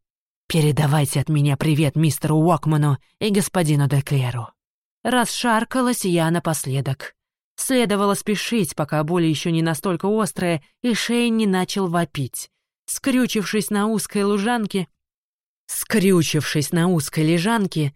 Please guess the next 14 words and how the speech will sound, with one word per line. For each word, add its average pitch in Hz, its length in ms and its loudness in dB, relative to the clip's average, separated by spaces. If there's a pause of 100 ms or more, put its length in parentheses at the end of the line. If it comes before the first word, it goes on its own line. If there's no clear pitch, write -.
(100)
Мак 226 260 0
жалобно 208 540 2
скулил, 202 600 0 (220)
словно 247 580 0
умирающее 190 840 2
животное. 139 720 0 (320)
Шептал 214 640 0
что-то 180 400 -4
неразборчиво, 170 1000 -2 (200)
кажется, 190 440 -2
просила 170 640 -2
о 147 40 -6 (100)
помощи. 156 760 -2 (460)
Увы, 156 680 0